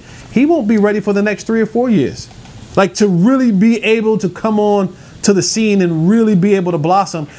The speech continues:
It took <clears throat> Dak, it took Dak three or four years to kind of fully come into himself. So this is the thing that the Cowboys, if you, if, let's just say the Cowboys say, "You know what? We're gonna wash our hands with Dak Prescott, and we're gonna draft a quarterback number ten."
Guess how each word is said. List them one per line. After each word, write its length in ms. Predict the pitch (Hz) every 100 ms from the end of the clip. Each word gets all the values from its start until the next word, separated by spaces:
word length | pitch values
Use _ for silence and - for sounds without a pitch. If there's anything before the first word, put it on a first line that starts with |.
| -
It 200 | 214 240
took 120 | -
<clears throat> 0 |
Dak, 520 | 285 196 262 285 - 403
it 140 | 233 -
took 240 | 294 226
Dak 340 | 208 294 262
three 200 | - 220
or 60 | 220
four 220 | 214 214
years 240 | 196 208 185
to 80 |
kind 220 | 175 202 196
of 80 | 139
fully 420 | - 226 196 175 - - - -
come 240 | - 214
into 220 | 208 - 185
himself. 520 | 180 175 190 127 - - - -
So 380 | - 220 202 160 - - -
this 200 | 208 302
is 80 | 277
the 80 |
thing 180 | - 262
that 100 | 247
the 60 | 202
Cowboys, 400 | - 220 220 202 -
if 160 | 185 190
you, 280 | 330 294 -
if, 160 | 220 190
let's 200 | 311 320
just 200 | 294 -
say 120 | 202
the 80 | 185
Cowboys 420 | 202 196 190 185
say, 100 | 175
"You 120 | 185
know 100 | 226
what? 320 | 220 220 - - - - - - - - - - - _ - -
We're 80 | 165
gonna 180 | 185 151
wash 340 | 151 170 -
our 100 | 160
hands 200 | 147 147
with 120 | 123 120
Dak 200 | 120 -
Prescott, 400 | 101 - - - - - - - - - -
and 100 | 151
we're 60 | 180
gonna 180 | 160
draft 300 | 117 165 165
a 40 | 147
quarterback 600 | - 160 127 139 127 -
number 340 | 120 151 143
ten." 260 | - 120